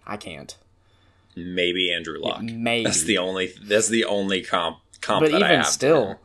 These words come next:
Speaker 2: as to just, like, the, the amount of success that he's having this early.
Speaker 1: Even still, though, I don't know, because <laughs> the, the one problem that Andrew Luck had was that he was getting put on his butt every other play. C J actually has a decently solid O-line.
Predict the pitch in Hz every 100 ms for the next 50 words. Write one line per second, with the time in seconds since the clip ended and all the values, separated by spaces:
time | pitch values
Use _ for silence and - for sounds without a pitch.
0 | _ _ 104 98 98 85 95 - 92 87
1 | 95 92 85 87 95 90 87 80 - -
2 | - 78 - 73 78 67 78 76 78 -
3 | - 196 208 127 - 143 165 113 90 -
4 | 185 139 104 123 107 98 104 131 117 110
5 | 104 - - _ _ _ _ _ 139 165
6 | 104 131 120 - 127 95 110 165 208 202
7 | 165 135 127 139 127 110 139 - 127 110
8 | 104 107 120 131 120 113 104 135 123 110
9 | 101 113 120 104 101 101 101 92 - 95
10 | 85 - _ _ _ _ _ _ _ _
11 | _ _ _ _ _ _ 139 139 208 104
12 | 104 90 - 135 139 135 113 87 _ _
13 | 110 - 110 156 - 120 123 139 113 92
14 | 120 92 98 101